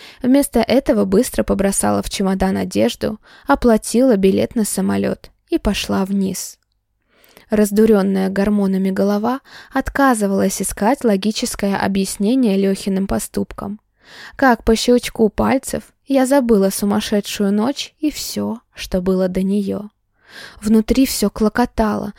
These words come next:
будто за грудиной вместо сердца бил маленький гейзер.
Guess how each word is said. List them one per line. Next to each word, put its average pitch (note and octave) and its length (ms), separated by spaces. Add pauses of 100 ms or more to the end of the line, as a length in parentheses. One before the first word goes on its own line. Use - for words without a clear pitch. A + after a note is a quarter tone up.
(200)
будто A3 300
за G3+ 160
грудиной A3 540
вместо G3+ 360
сердца A3 520
бил G3+ 260
маленький G#3 580
гейзер. G3 640